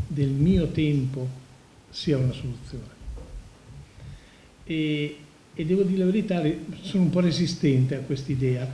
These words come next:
Quando ci troviamo a tro-, a parlare con qualche coppia, cerchiamo sempre di dire che non è il mio, cioè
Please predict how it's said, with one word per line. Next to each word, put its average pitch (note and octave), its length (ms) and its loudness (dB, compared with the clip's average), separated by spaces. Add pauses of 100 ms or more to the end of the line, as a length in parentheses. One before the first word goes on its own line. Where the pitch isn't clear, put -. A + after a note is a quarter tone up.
(340)
Quando E3 540 6
ci D3 120 -2
troviamo D3+ 380 4
a - 40 -2
tro-, D3+ 260 -4
a C#3+ 60 -2
parlare D3+ 440 -2
con C#3+ 140 -2
qualche C#3+ 340 -2
coppia, F3+ 760 0 (960)
cerchiamo F#3 380 2
sempre F3+ 280 2
di D#3 80 2
dire F3 200 4
che D#3 120 0
non D#3+ 160 2
è A#3 40 4
il D3+ 200 4
mio, D3+ 420 2
cioè D3+ 200 -4